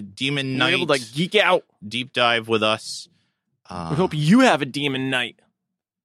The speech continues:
Speaker 1: well,
Speaker 2: Take that for however, we're not sure what it means.
Speaker 1: hope you survive it.
Speaker 2: Survive your very own demon night.
Speaker 1: Survive your very own demon night. That's
Speaker 2: Whatever
Speaker 1: a
Speaker 2: works for you.
Speaker 1: good way to put it.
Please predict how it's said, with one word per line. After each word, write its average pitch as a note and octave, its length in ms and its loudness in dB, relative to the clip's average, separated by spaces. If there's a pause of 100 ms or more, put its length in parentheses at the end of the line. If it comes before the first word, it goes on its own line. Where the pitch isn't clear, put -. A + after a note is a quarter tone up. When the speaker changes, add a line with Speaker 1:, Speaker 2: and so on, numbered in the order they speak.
Speaker 1:
well, - 260 -6 (460)
Speaker 2:
Take E3 180 -4
that F3+ 220 4 (320)
for F3 160 -2
however, F#3 400 2
we're G3 140 4
not G3+ 180 2
sure G#3+ 180 2
what A3 140 4
it G#3+ 80 2
means. A3 280 2
Speaker 1:
hope - 140 -14
you G2+ 120 -6
survive G#2+ 440 0
it. - 360 -4
Speaker 2:
Survive F3 500 2
your F3 140 4
very F#3+ 260 6
own G3 180 4
demon F3 320 2
night. B2+ 180 0
Speaker 1:
Survive G2 260 -4
your F#2 160 -4
very C#3 500 2
own A#2 160 0
demon F#2+ 340 -6
night. F2 280 -4
That's G2+ 100 2
Speaker 2:
Whatever D#3+ 220 4
Speaker 1:
a D3+ 40 2
Speaker 2:
works C#3+ 300 0
for A#2 160 -4
you. E2+ 160 -4
Speaker 1:
good G#2 200 -2
way F#2 140 0
to F2 80 -4
put F2 220 -4
it. F2+ 160 -4